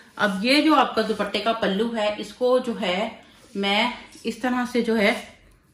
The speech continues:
इस तरह से फोल्ड कर लूंगी, ऐसे कोना एक बना लूंगी, ठीक है।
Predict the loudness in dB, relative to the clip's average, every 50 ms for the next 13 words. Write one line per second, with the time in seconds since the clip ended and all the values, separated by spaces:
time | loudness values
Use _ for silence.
0 | _ _ _ _ -8 -8 -4 -2 2 2 2 2 2 0 0 2 2 2 2 2
1 | 2 0 0 2 2 4 4 4 4 4 0 -2 -4 -6 -6 -4 -4 -4 -6 -2
2 | 0 2 2 4 2 2 0 -2 -2 -2 -2 -2 -2 0 -2 -2 -2 -4 -4 -6
3 | -6 -4 -4 -4 -4 -8